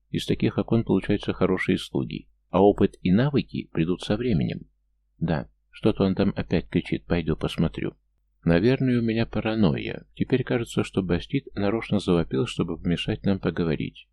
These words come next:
Но не верю я в услужливого дурака, хоть ты тресни.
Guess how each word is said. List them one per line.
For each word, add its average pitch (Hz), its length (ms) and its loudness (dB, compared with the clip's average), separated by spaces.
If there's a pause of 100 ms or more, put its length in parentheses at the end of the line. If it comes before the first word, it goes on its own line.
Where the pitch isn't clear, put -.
(500)
Но 101 140 8
не 120 140 8
верю 147 200 4
я 131 120 -2
в 120 40 -2
услужливого 110 580 0
дурака, 87 440 2
хоть - 260 -2
ты 101 100 2
тресни. - 600 -4